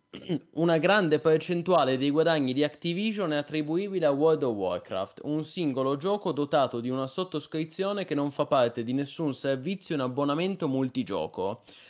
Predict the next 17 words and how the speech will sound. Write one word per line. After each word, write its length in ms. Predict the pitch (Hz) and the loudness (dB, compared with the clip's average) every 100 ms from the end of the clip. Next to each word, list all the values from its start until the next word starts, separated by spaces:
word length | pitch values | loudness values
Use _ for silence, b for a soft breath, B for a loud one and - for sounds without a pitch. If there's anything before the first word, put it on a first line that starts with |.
| b b | b b
Sarebbe 600 | - 147 160 143 123 131 | 0 4 6 4 0 -4
tecnicamente 840 | 160 165 160 165 160 135 117 120 | -4 -2 -2 0 0 -2 -2 -2
molto 380 | 131 175 151 143 | 2 2 2 0
difficile 600 | 151 156 208 196 208 143 | -2 -4 -6 -4 -2 0
integrarlo 680 | 139 151 147 165 180 185 170 | 0 0 2 2 2 2 0
in 100 | 135 | 0
un 100 | 135 | -2
servizio 580 | - 143 135 180 - 175 | -2 -4 -2 -8 -6 -4
in 60 | |
abbonamento 640 | 127 123 147 160 107 110 131 | -2 -2 -2 -2 -4 -4 -4
multigioco." 880 | 113 104 110 98 64 53 - 82 - - _ b b | -4 -6 -10 -10 -8 -10 -6 -6 -6 -12 _ b b
Quindi 240 | - 110 - | -6 -6 -2
tecnicamente 840 | 165 139 143 202 139 95 104 113 | -2 0 0 2 0 -4 -6 -6
molto 480 | 143 151 120 90 139 | -2 0 0 -2 -2
difficile 600 | 214 - 92 - 110 107 | -2 -4 -10 -8 -10 -8
integrare 500 | 135 123 151 135 110 | -6 -2 0 0 2
WoW 460 | 165 131 101 98 | 2 2 2 2